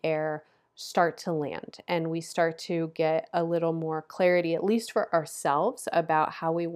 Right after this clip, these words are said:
might wanna be moving or maneuvering. And so this first full moon, these first couple of days of Leo season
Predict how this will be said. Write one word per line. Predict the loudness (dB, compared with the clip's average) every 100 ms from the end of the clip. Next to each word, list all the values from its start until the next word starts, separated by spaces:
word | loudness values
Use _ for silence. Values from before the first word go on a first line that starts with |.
| -6
might | -4 -4
wanna | -4 -4
be | -6
moving | -6 -6 -2 -2 -2
or | -4
maneuvering. | -6 -4 -2 0 -2 -4 -16 _ _ -20 -20 -20 -20 -2
And | 2 2 4
so | 4
this | 4 2 0
first | -2 0 0 -4
full | 0 4 4
moon, | 2 0 0
these | -2 -6
first | -6 -6 -4
couple | -4 -2 -2
of | -2 -2
days | -2 -2 -4 -6 -10 -4
of | -2 -2 -6
Leo | -6 -2 -2
season | -4 -6 -6 -4 -2 -4